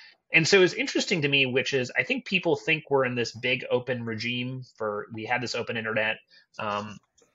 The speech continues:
you know, Common Crawl, and we'll have, uh, the C E O of Common Crawl come on the pod, but we're entering a different era of, of data quality is really the differentiator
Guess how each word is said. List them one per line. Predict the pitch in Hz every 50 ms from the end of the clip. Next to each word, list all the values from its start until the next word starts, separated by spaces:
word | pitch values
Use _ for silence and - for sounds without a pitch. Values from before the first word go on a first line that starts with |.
| _ _
you | - 127
know, | 117 110 107 104 - _ _ - - _ _ _ _ -
Common | - - 123 123 127 127 123
Crawl, | - - 120 117 123 139 127 - _ -
and | 127 113 113
we'll | 110 113
have, | 107 117 113 110 107 104 107 113
uh, | 110 104
the | 104 107
C | - - 123 110
E | 107
O | 104
of | 101
Common | - - 110 107 110 107
Crawl | - - 110 104
come | - - 113
on | 107 104
the | 101
pod, | - - 110 107 107 107 104 - - _ - _ _ _ _ _
but | - 165 165
we're | 170 170 170 - - _ _ _ _ - -
entering | - 165 185 185 - - 269 233
a | 180
different | 147 131 139 139 - - 151 - -
era | 127 135 139 135 117 107 117
of, | 117 120 - -
of | 135 120 117 117 - - _ _ 147
data | 120 131 156 190 220
quality | - - 175 156 147 139 135 127
is | 120 110 113
really | 120 123 127 123
the | 117 113
differentiator | 110 113 110 - 110 107 110 107 - - 113 107 107 104 101